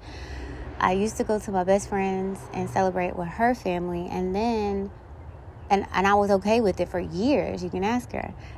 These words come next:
And then it was like, "The fuck?" You know, I just wanted to be around my family, either a family of my own or my own family, which is going through mayhem.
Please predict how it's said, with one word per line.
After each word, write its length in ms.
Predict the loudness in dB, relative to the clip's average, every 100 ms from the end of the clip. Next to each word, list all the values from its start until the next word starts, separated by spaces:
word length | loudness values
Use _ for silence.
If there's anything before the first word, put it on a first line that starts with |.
| -4
And 140 | 2
then 100 | 4
it 80 | 4
was 140 | 4
like, 320 | 4 4 2 -2
"The 60 |
fuck?" 440 | -6 0 2 0 -6
You 120 | -2 0
know, 80 |
I 100 | 2
just 180 | 0 0
wanted 240 | 2 0 0
to 60 |
be 240 | -2 -2 -2
around 520 | -2 -2 -2 -4 -6 -10
my 340 | -6 -2 0
family, 480 | 0 -2 -2 -2 -2
either 160 | -2 -4
a 60 |
family 340 | -4 -2 -2 0
of 100 | -2
my 160 | -2
own 220 | -2 -2 -2
or 60 |
my 160 | -2 -2
own 240 | 2 2
family, 380 | 0 -4 -4 -4
which 200 | -4 -6
is 140 | -6
going 260 | -2 -2 -2
through 200 | -4 -4
mayhem. 640 | -4 -4 -4 -4 -4 -6